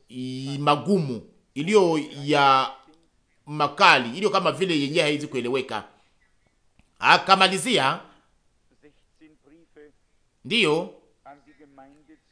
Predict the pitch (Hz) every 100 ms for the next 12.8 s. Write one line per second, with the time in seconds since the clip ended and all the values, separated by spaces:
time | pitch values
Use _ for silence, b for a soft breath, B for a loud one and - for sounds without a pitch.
0 | _ _ 147 147 240 240 175 196 208 247
1 | - 220 247 220 190 170 220 233 175 147
2 | 190 233 196 165 143 151 226 - 165 147
3 | 135 139 135 135 139 151 233 165 156 175
4 | - 151 175 147 147 120 123 104 113 165
5 | 220 214 208 190 170 175 180 180 127 -
6 | 202 147 117 143 b b b 131 160 165
7 | - 139 117 120 110 104 - - _ _
8 | _ _ _ _ _ _ _ _ _ 135
9 | 151 151 139 131 147 147 151 139 120 _
10 | 123 131 _ _ _ _ _ _ 175 285
11 | 269 247 214 254 254 208 254 208 180 214
12 | 214 180 165 208 220 143 131 156